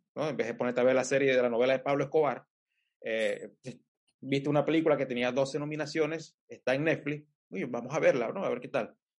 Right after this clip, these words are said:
Y, bueno, eh, te da chance de eso, ¿no? Realmente para eso son,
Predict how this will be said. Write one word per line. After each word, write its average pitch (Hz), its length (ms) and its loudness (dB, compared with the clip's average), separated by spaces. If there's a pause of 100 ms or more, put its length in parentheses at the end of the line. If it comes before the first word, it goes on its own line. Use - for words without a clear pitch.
(200)
Y, 113 200 -6
bueno, 120 380 2
eh, 117 80 -6
te 135 180 2
da 139 160 4
chance 151 300 0
de 135 80 6
eso, 123 160 -8
¿no? 110 320 -4
Realmente 147 400 -4
para 147 280 2
eso 147 160 -2
son, 143 540 -6